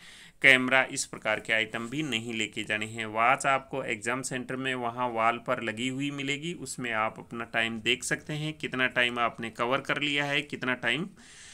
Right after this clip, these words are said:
बचा हुआ है। इसके अलावा ऑर्नामेंट्स, मेटेलिक आइटम हैं, वो नहीं लेकर जाने हैं। इसके अलावा फूड आइटम कोई नहीं लेके जाना है, वाटर बॉटल वगैरह इस प्रकार के आइटम नहीं लेके जाने हैं। ये जब एडमिट कार्ड डाउनलोड होगा उसमें लिखा होगा कि आपको सैनिटाइज की बोतल,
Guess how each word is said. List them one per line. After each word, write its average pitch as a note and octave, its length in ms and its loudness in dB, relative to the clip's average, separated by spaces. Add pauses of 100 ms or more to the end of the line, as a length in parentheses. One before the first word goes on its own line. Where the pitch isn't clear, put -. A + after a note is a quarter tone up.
(200)
बचा D#3 320 8
हुआ A#2+ 300 8
है। G#2+ 440 2 (260)
इसके D#3 260 0
अलावा A#2+ 340 4
ऑर्नामेंट्स, B2+ 960 2
मेटेलिक C3 540 2
आइटम C3+ 360 4
हैं, C#3 300 -2
वो C3 200 -4
नहीं A#2 320 -6
लेकर C#3 320 0
जाने D3 280 0
हैं। D3+ 360 -4 (300)
इसके D#3 240 2
अलावा F#3+ 300 4
फूड G3 360 -2
आइटम C#3+ 320 4
कोई C3+ 220 -4
नहीं A#2 300 -4
लेके B2 300 -2
जाना A#2 280 -2
है, B2 180 -4
वाटर A#2 360 -2
बॉटल B2+ 320 -4
वगैरह C3 360 0
इस C3+ 160 -2
प्रकार C#3 320 0
के C3+ 120 -4
आइटम C3+ 280 0
नहीं C3+ 320 -4
लेके C#3+ 240 -4
जाने C#3+ 260 -2
हैं। C#3 320 -4
ये C#3 160 -2
जब C#3+ 260 -2
एडमिट B2+ 340 -2
कार्ड D3+ 280 2
डाउनलोड C3+ 540 0
होगा E3 300 0
उसमें D3+ 300 -4
लिखा C#3 260 -4
होगा D3 360 2
कि D3+ 160 -4
आपको C#3 320 0
सैनिटाइज B2+ 600 -2
की C#3 120 -8
बोतल, B2 500 -2